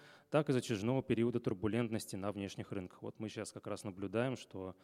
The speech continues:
э, Россия по уровню инфляции как бы входит уже во вторую сотню стран мира с конца. То есть полная, полная противоположность заявленным эффектам от санкций.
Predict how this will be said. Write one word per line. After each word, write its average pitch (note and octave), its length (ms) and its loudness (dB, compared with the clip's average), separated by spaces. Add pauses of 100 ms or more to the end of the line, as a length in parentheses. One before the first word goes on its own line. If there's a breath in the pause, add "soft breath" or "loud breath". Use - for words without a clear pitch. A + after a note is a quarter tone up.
(380 loud breath)
э, G2 320 2
Россия A2+ 580 6 (840 soft breath)
по A#2 240 6
уровню A#2+ 420 4
инфляции B2 840 2 (640)
как F#2 160 -14
бы F2+ 160 -14
входит B2+ 380 4
уже G#2 160 2
во A#2+ 80 -2
вторую B2 420 2
сотню A2+ 320 -2
стран G#2+ 320 -2
мира G2+ 160 0
с - 80 -10
конца. G2+ 380 -4
То - 120 -18
есть - 380 -18 (1000 soft breath)
полная, C3 380 2
полная C3+ 380 -2
противоположность B2 800 -4
заявленным A2 540 2
эффектам G#2+ 400 -4
от G#2 80 -6
санкций. G2 420 -6